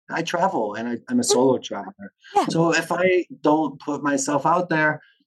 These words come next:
Speaker 1: I'm not gonna have any friends or, or,
Speaker 2: Exactly. Yeah. You,
Speaker 1: you
Speaker 2: like, you
Speaker 1: know,
Speaker 2: have to
Speaker 1: and
Speaker 2: go
Speaker 1: so
Speaker 2: out and say, "I'm gonna go meet people and, and break the ice, and we'll see what happens."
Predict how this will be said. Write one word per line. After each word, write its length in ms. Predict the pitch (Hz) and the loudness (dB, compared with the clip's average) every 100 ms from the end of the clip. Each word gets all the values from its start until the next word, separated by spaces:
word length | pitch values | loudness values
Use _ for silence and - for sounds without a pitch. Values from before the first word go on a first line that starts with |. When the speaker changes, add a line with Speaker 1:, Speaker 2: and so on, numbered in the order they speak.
| _ - | _ -4
Speaker 1:
I'm 100 | 160 | 0
not 140 | 151 | 0
gonna 160 | 135 131 | 2 2
have 100 | 120 | 0
any 160 | 107 98 | -2 -8
friends 580 | - 104 101 110 156 208 | -10 -8 -6 -4 -4 -2
or, 120 | 240 | 0
or, 40 | |
Speaker 2:
Exactly. 800 | 247 381 415 - 349 277 151 - _ | 0 2 0 0 0 0 0 -6 _
Yeah. 220 | 262 262 | -6 -6
You, 60 | - 220 | -4 0
Speaker 1:
you 60 | |
Speaker 2:
like, 120 | 233 240 | 2 4
you 60 | |
Speaker 1:
know, 80 | 277 | 2
Speaker 2:
have 140 | 302 | 2
to 60 | 277 | 0
Speaker 1:
and 80 | 247 | 0
Speaker 2:
go 100 | 226 | 2
Speaker 1:
so 60 | |
Speaker 2:
out 160 | 214 214 | 2 0
and 160 | 202 196 | -2 -2
say, 280 | 202 190 - - | 0 0 0 -4
"I'm 140 | 220 | -2
gonna 140 | 233 196 | -4 -2
go 140 | 170 | -2
meet 260 | 160 170 _ | -2 -10 _
people 300 | 143 - 156 | -20 -8 -4
and, 180 | 151 147 | -4 -2
and 140 | 165 | -2
break 220 | 160 170 - | 0 -2 -4
the 100 | 165 | -2
ice, 600 | 160 147 151 - - - - | 2 2 -2 -8 -16 -16 -8
and 140 | 175 | -4
we'll 120 | 180 180 | -2 -4
see 140 | 175 | -4
what 140 | 151 | -4
happens." 600 | 139 113 _ - - - | -4 -8 _ -20 -20 -20